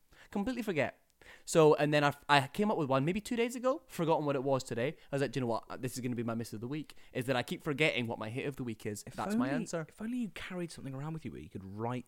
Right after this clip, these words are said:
Speaker 2: information immediately where you thought about it.
Speaker 1: My tome.
Speaker 2: <laughs>
Speaker 1: And my quill.
Speaker 2: Your tome and quill you carry around.
Speaker 1: Which I do carry around, yeah.
Speaker 2: Yeah, you need to use
Speaker 1: I'm
Speaker 2: that
Speaker 1: a
Speaker 2: more
Speaker 1: fool,
Speaker 2: often.
Speaker 1: I'm a fool. Uh, so that's my answer. It's a nice, short and sweet answer. It's, it's simple. That's mine. What about yours, big man?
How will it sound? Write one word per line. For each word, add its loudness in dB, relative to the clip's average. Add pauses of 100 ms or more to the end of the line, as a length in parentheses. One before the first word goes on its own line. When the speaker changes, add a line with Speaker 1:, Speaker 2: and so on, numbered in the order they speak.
Speaker 2:
information -6
immediately -6
where -8
you -8
thought -8
about -16
it. -20
Speaker 1:
My 2
tome. 0 (320)
Speaker 2:
<laughs> 12 (540)
Speaker 1:
And -2
my 2
quill. 4 (100)
Speaker 2:
Your 2
tome 8
and 0
quill 8
you 2
carry 8
around. 6
Speaker 1:
Which 0
I 4
do 2
carry 0
around, -4
yeah. -4
Speaker 2:
Yeah, -2
you 0
need -2
to -8
use -4
Speaker 1:
I'm 2
Speaker 2:
that 2
Speaker 1:
a 0
Speaker 2:
more -4
Speaker 1:
fool, 4
Speaker 2:
often. 4
Speaker 1:
I'm 2
a -4
fool. -8 (340)
Uh, 0
so -4
that's 4
my 2
answer. -2
It's -4
a -2
nice, -2
short -2
and -10
sweet -4
answer. -6
It's, -6 (100)
it's -6
simple. -8
That's -4
mine. -10
What -2
about -2
yours, 0
big -8
man? -8